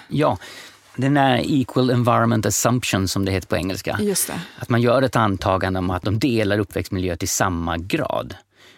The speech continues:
Speaker 1: Och sen samtidigt vet man om då att det är, ofta när det är enäggstvillingar som är väldigt lika fysiologiskt och utseendemässigt,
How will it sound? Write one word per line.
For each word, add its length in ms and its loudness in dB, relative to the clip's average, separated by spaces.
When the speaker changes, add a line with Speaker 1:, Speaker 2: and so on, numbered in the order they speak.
Speaker 1:
Och 60 -10
sen 100 -2
samtidigt 500 0
vet 360 -4
man 160 0
om 380 -2
då 140 -4
att 160 -6
det 220 -4
är, 300 -4
ofta 360 -2
när 120 2
det 160 0
är 160 2
enäggstvillingar 640 -4
som 180 0
är 80 2
väldigt 320 0
lika 520 -4
fysiologiskt 800 -2
och 60 0
utseendemässigt, 920 -4